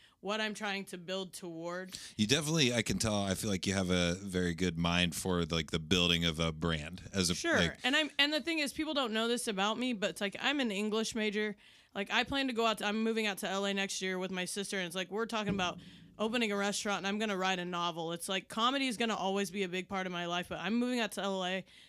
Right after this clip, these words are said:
Speaker 1: to, like, hopefully in the next five years be, like, known as a really great show producer
Speaker 2: Mm.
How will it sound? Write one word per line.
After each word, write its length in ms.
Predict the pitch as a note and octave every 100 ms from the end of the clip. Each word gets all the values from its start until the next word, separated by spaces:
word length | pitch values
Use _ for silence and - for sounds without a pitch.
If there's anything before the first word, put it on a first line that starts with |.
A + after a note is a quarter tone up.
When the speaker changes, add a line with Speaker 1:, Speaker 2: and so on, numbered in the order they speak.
| _
Speaker 1:
to, 80 | A3+
like, 160 | G#3 -
hopefully 340 | G#3+ G3 G#3
in 60 | G3+
the 80 | F#3+
next 180 | F3+ -
five 200 | F#3+ F3+
years 180 | F3+ E3
be, 160 | F#3+
like, 240 | F3+ F3 F#3+
known 240 | F#3+ F#3+
as 160 | F#3 E3
a 60 |
really 200 | F3 F#3
great 240 | F3 F3+ D#3+
show 220 | - G3+
producer 560 | - A3+ A#3 - A#3 A#3
Speaker 2:
Mm. 240 | F2 E2+